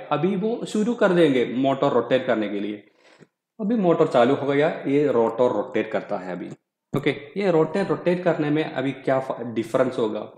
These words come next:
Difference ये होगा, ये rotor का frequency fifty था, अभी कम होता है,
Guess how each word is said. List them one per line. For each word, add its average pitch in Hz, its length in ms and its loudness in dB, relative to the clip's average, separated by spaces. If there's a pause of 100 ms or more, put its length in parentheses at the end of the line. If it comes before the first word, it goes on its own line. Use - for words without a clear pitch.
(100)
Difference 185 480 -2
ये 120 200 2
होगा, 113 540 -2 (280)
ये 127 140 4
rotor 123 460 2
का - 180 -4
frequency 123 640 -4
fifty 131 520 -4
था, 104 460 -2
अभी 110 200 -4
कम 107 340 -4
होता 98 360 -6
है, - 220 -12